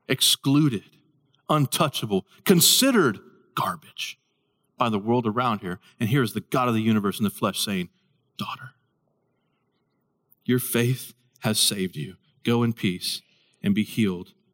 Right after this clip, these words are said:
from your affliction." What we have in this story, the story within a story,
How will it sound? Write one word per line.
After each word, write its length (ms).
from 200
your 100
affliction." 440
What 160
we 140
have 640
in 240
this 260
story, 600
the 80
story 260
within 300
a 60
story, 500